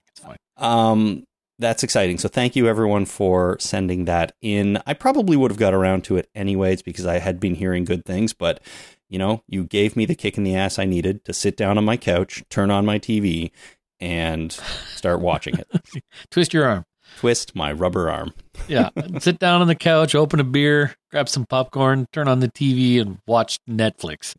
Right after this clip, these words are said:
Speaker 2: Yeah. That's
Speaker 1: Yeah. That's, that's the motivation I need in order to do that.
Speaker 2: that's pretty tough most of the time.
Speaker 1: Yeah.
Speaker 2: So that'll be Black Summer. That'll be on our next show. Uh, I'm gonna say within the next two weeks. It certainly won't be longer than that.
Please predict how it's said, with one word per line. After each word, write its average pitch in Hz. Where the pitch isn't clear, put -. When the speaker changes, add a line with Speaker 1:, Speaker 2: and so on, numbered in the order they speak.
Speaker 2:
Yeah. 90
That's 95
Speaker 1:
Yeah. 92
That's, 135
that's 147
the 151
motivation 131
I 120
need 117
in 104
order 104
to -
do 101
that. 90
Speaker 2:
that's -
pretty 92
tough 78
most 76
of 76
the 78
time. 78
Speaker 1:
Yeah. -
Speaker 2:
So -
that'll 131
be 139
Black 120
Summer. 104
That'll 101
be 104
on 98
our 92
next -
show. 87
Uh, 82
I'm 156
gonna 143
say 104
within 110
the 95
next 87
two 90
weeks. 80
It -
certainly 101
won't 85
be 80
longer 76
than 80
that. -